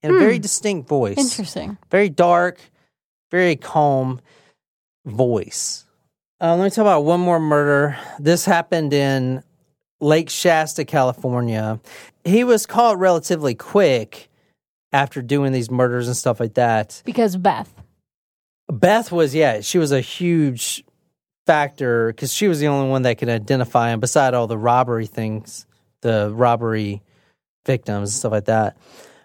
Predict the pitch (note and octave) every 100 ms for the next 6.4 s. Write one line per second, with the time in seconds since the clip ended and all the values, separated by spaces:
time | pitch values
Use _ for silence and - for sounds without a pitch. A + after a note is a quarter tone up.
0 | _ - F3 D4+ C4+ B3+ C4 B3+ G#3+ _
1 | _ - G#3 A3+ G3 G#3 F#3+ F#3 F3 -
2 | - - G3 C#3 - C3+ C3 B2 A2+ -
3 | C#3+ B2 A#2+ - B2+ A2+ C3+ E3 - -
4 | D#3 C#3 C#3+ B2 A#2 - C3+ A2+ A2+ A2+
5 | A2 G2+ G2+ G2 G#2+ D4 C#4+ D#4+ D4 D4+
6 | E4 B3 A#3+ A3